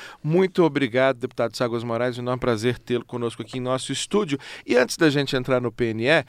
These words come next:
só gostaria de fazer uma menção, nós estamos também em Cuiabá, né, numa parceria da Rádio Câmara com, da Câmara dos Deputados com a Assembleia Legislativa, com a Câmara de Cuiabá.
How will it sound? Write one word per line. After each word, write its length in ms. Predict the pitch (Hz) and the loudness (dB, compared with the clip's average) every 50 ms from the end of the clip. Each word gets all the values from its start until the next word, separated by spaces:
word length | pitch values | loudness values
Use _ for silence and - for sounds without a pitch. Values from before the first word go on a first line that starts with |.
| - - - _ | -8 -20 -20 _
só 160 | - - 147 | -4 -2 0
gostaria 300 | 143 151 147 - 147 139 | 0 0 0 0 -2 -2
de 80 | 131 - | -2 0
fazer 240 | - 135 127 117 127 | 2 2 2 2 0
uma 120 | 131 131 | -2 -2
menção, 540 | 135 139 139 135 131 - - 147 147 160 - - - - - _ | -2 -2 -4 -4 -4 -2 2 2 2 2 0 -6 -14 -20 -16 _
nós 760 | - 135 139 139 135 135 135 139 139 131 131 - - - - - | 0 4 6 8 8 8 8 8 6 4 2 -2 -4 -6 -6 -6
estamos 640 | 156 - - - - - 175 180 185 175 - - | -6 -4 -4 -4 2 4 4 6 6 2 0 0
também 480 | - - 185 202 196 156 131 139 151 180 | 2 4 4 4 4 4 4 4 4 4
em 200 | 180 156 135 120 | 2 0 -2 -4
Cuiabá, 640 | 117 - 131 127 127 120 107 101 104 123 139 151 | -4 -2 0 2 2 2 2 2 2 4 4 4
né, 140 | 143 131 131 | 4 2 -2
numa 420 | 127 123 123 120 - 120 120 120 113 | -4 -4 -6 -6 -6 -4 -4 -4 -2
parceria 540 | - 123 120 - - - 117 107 113 117 | 0 -2 -2 -2 -2 -2 -2 0 0 0
da 100 | 110 113 | 0 0
Rádio 280 | 110 113 117 113 104 107 | -2 -2 -4 -4 -6 -8
Câmara 440 | - - 127 123 120 120 117 117 110 - - - - - - - | -6 -2 -2 0 0 0 -2 -2 -4 -8 -14 -20 -20 -20 -20 -14
com, 340 | - - 117 123 117 98 - | -8 -6 -6 -4 -6 -6 -6
da 140 | - 113 107 | -6 -6 -4
Câmara 240 | - - 127 123 120 | -2 -2 -2 -2 -2
dos 80 | 110 | -4
Deputados 460 | 110 117 113 - 131 127 127 123 - - | -6 -8 -4 0 0 0 0 0 -4 -8
com 100 | - 117 | -10 -10
a 20 | |
Assembleia 360 | 110 - 120 113 110 117 113 | -8 -8 -8 -6 -4 -4 -4
Legislativa, 800 | 110 107 107 104 107 110 107 95 - - - 143 156 147 127 117 | -4 -4 -6 -6 -6 -6 -6 -8 -8 -8 -4 -2 -2 -2 -2 -4
com 100 | - - | -6 -6
a 180 | 113 107 101 98 - | -4 -4 -6 -8 -10
Câmara 500 | _ - 135 131 131 127 120 117 113 104 - - - - - - - - | _ -6 -4 -2 -2 -2 -2 -2 -2 -4 -8 -14 -20 -20 -20 -20 -20 -20
de 520 | - 101 101 107 113 110 110 107 104 98 - - | -14 -10 -8 -6 -4 -4 -4 -4 -6 -8 -12 -12
Cuiabá. 720 | - 120 123 120 117 107 98 98 104 120 131 139 143 147 135 | -6 -2 -2 0 0 -2 -2 -2 0 2 4 6 6 4 2